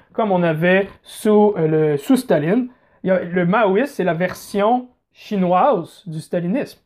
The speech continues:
Donc, euh, ouais, il y a, c'était du centralisme bureaucratique. C'était la clique de Mao et sa petite bureaucratie rapprochée qui décidait de tout.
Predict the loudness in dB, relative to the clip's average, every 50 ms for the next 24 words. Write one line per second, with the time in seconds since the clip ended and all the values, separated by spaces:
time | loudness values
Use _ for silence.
0 | _ _ _ _ _ _ _ _ _ _ _ _ _ -8 -6 -6 -4 -2 0 0
1 | 2 2 2 2 2 2 2 0 0 -2 -2 -4 -2 0 0 0 0 -2 -6 -8
2 | -10 -4 -4 -4 0 2 2 2 2 0 0 -2 -2 0 0 0 0 0 0 0
3 | 0 0 2 2 0 0 0 0 -2 -2 -2 -4 -4 -6 -6 -6 -4 -2 0 0
4 | 0 0 -2 -2 -4 -4 -2 0 2 2 2 2 2 2 2 2 2 2 2 2
5 | 0 -2 -4 -4 -4 -4 -4 -2 -2 0 2 2 2 2 2 0 -2 0 0 0
6 | 0 0 0 0 -2 -2 -2 -2 -2 -2 -2 -2 -2 -2 -2 0 0 0 0 0
7 | -2 -2 0 0 0 0